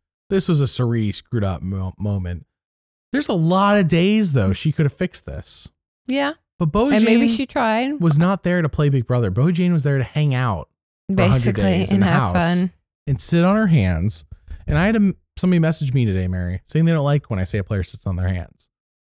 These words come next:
Speaker 1: Stop sitting on their, on your hands.
Speaker 2: <laughs>
Speaker 1: I will, I, like, I'm not, this is not an offensive statement. If you sit on your hands implies that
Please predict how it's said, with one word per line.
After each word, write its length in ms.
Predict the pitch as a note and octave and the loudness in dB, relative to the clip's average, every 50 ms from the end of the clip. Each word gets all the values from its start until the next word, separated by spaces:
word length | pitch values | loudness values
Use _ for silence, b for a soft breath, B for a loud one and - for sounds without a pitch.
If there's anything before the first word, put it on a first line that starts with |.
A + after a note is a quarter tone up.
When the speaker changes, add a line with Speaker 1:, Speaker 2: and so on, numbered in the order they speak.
| _ _ _ - | _ _ _ -8
Speaker 1:
Stop 220 | - - E3 D#3 | -2 -2 0 0
sitting 240 | - F#3 F3+ F3+ E3+ | 0 2 2 2 4
on 80 | E3+ E3+ | 4 4
their, 280 | E3 E3 D#3+ D#3 - - - | 4 4 4 2 2 0 0
on 140 | D#3 D#3+ | 2 2
your 100 | E3 D#3 | 4 4
hands. 500 | D#3+ F3+ G3 D#3+ G2 C#2+ D2+ - - - - E3+ - _ | 4 4 2 0 0 -2 -4 -8 -10 -10 -10 -12 -10 _
Speaker 2:
<laughs> 180 | - - - - | -8 -8 -6 -2
Speaker 1:
I 100 | - C#3+ | 0 0
will, 200 | D#3 D#3+ D#3+ C#3 | 2 2 2 2
I, 80 | C#3+ E3 | 0 0
like, 320 | D3+ D3 D#3+ D3+ D3+ C#3 | 0 2 2 2 2 2
I'm 100 | D3+ D#3 | 4 4
not, 220 | E3+ F3 E3+ - - | 4 2 2 0 -2
this 120 | - C#3+ | -4 -2
is 100 | C#3 D3+ | 0 2
not 120 | F3 E3 D#3+ | 2 2 2
an 40 | |
offensive 340 | C#3 - D3+ D3+ - - B2+ | 0 0 0 -2 -2 -2 -4
statement. 440 | - - A3+ A3+ A2 F#2 G2 A2 - _ _ _ _ _ _ _ _ _ _ _ - | -4 -4 -2 -2 -2 -2 -4 -4 -6 _ _ _ _ _ _ _ _ _ _ _ -4
If 60 | F3+ | -4
you 20 | |
sit 160 | D#3+ - G#3+ G#3 | -2 0 0 0
on 60 | G3+ | 2
your 120 | F#3+ F3 | 2 2
hands 520 | E3+ G#3+ B3+ A3+ C#3+ B2 C#3 F3 D#3+ - - - _ - | 2 2 2 0 0 0 0 -2 -2 -4 -8 -14 _ 0
implies 540 | D#3 D#3+ D3 - E3+ D#3 D#3 D3+ D3+ D#3 C#3+ | 0 2 2 4 2 2 2 2 2 0 0
that 160 | D3+ C3+ - | -2 -4 -6